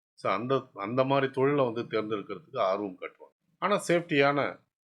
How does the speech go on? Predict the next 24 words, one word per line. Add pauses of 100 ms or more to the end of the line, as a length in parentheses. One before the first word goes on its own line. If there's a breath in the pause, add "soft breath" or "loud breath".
(240)
பிசினஸ்லாம் (260)
பண்ணுவாங்க. (840)
நீர்
சம்பந்தப்பட்ட (140)
வியாபாரம், (140)
கடல்
சார்ந்த
வியாபாரம், (180)
இதெல்லாம்
வந்து
அவங்க
பண்ணக்கூடிய
ஆற்றல்
வந்து
அவங்களுக்கு
இருக்கு.
அதே
சமயம் (200)
அதை
வந்து
கேம்பிளிங்கா
போடுறதுக்கு
விரும்பவே
மாட்டாங்க.